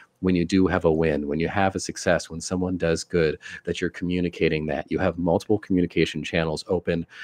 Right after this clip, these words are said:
for all of your employees, for all of your coworkers, so they can talk amongst themselves and they can communicate with you. Um, and then when something good does happen, make sure that's communicated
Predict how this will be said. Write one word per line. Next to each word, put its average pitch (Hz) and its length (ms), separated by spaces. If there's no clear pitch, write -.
for 78 300
all 80 220
of - 120
your 80 100
employees, 92 760
for 80 180
all 80 100
of 78 80
your 76 120
coworkers, 98 580
so - 100
they 85 140
can 95 100
talk 85 220
amongst 80 260
themselves 98 540
and 90 260
they 87 60
can 85 160
communicate 82 520
with - 200
you. 104 260
Um, 82 340
and 90 200
then 87 220
when 101 160
something 92 400
good 95 280
does 90 280
happen, 110 440
make 98 160
sure 95 200
that's 87 200
communicated 87 640